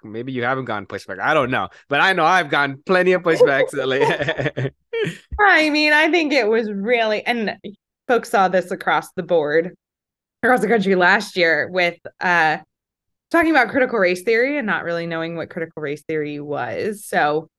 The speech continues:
Speaker 2: um, it was very interesting, parents accusing me of teaching critical race theory. I'm not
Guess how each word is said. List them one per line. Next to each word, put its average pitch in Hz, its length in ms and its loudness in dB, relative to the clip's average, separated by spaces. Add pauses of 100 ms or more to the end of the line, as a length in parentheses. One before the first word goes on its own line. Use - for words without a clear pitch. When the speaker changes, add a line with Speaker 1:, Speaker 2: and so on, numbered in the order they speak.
(400)
Speaker 2:
um, 147 400 0 (320)
it - 20 -6
was 196 140 -4
very 190 320 4
interesting, 165 500 -6
parents 156 320 -8
accusing 165 500 -6
me 180 200 -4
of 175 100 -4
teaching 170 380 -12
critical 160 320 -6
race 156 180 -2
theory. 156 360 -4
I'm 180 120 -6
not 185 240 0